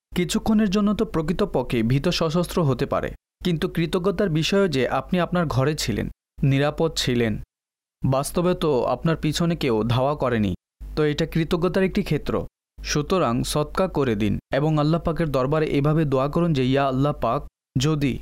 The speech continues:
প্রকৃতপক্ষে কোনো ব্যক্তি আমার পিছনে লেগে থাকে, ক্ষতি করতে চায়, তো আমাকে তা থেকে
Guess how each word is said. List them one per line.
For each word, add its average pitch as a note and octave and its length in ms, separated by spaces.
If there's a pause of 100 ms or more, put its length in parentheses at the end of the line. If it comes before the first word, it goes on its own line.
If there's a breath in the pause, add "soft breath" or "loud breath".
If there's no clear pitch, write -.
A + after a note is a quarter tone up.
(120)
প্রকৃতপক্ষে E3 680
কোনো E3 200
ব্যক্তি C#3+ 320
আমার D3 180
পিছনে D3 360
লেগে C#3 280
থাকে, B2 320
ক্ষতি D3 280
করতে D3+ 320
চায়, F2 260 (1500)
তো D#3 60
আমাকে D#3 300
তা C3+ 180
থেকে C3+ 380